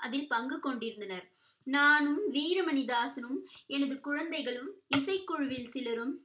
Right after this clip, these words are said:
சிங்கப்பூரில் உள்ள பக்தர்களும் கூட அந்த நாடகத்தில் நடித்தனர். அங்கு சென்றுதான் எல்லோருக்கும் வசனம் எழுதி தந்து காட்சியை விளக்கி நடிக்க வைத்தேன். இரண்டே நாளில் எல்லோரும் தயாராகிவிட்டனர்.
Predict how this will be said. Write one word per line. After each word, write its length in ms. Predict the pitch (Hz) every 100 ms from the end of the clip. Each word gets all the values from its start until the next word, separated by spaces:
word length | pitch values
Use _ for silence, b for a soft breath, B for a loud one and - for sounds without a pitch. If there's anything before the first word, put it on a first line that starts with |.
| _ -
சிங்கப்பூரில் 720 | 349 349 415 427 294 302 262
உள்ள 160 | 247 226
பக்தர்களும் 720 | 233 285 381 381 311 277 247
கூட 260 | 247 233 220 330 B B B
அந்த 220 | 277 294
நாடகத்தில் 800 | 285 262 262 294 285 285 269 311 415
நடித்தனர். 640 | 247 226 269 247 208 190 - _ _ _ - _ _ _ -
அங்கு 320 | 226 269 277
சென்றுதான் 640 | 415 262 254 254 240 247 285 254
எல்லோருக்கும் 720 | 233 254 269 269 269 277 349
வசனம் 440 | 254 320 339 381
எழுதி 340 | 330 262 240 240 -
தந்து 340 | 226 226 233 277
காட்சியை 640 | 254 247 294 - 320 277 226
விளக்கி 460 | 247 254 294 269 269 285 B B -
நடிக்க 420 | 254 269 277 302
வைத்தேன். 460 | 262 226 226 208 190 b b -
இரண்டே 400 | 285 320 330 339 381
நாளில் 460 | 330 269 269 294 320
எல்லோரும் 440 | 262 262 269 294 466
தயாராகிவிட்டனர். 1120 | 262 247 285 320 277 220 226 220 220 208 190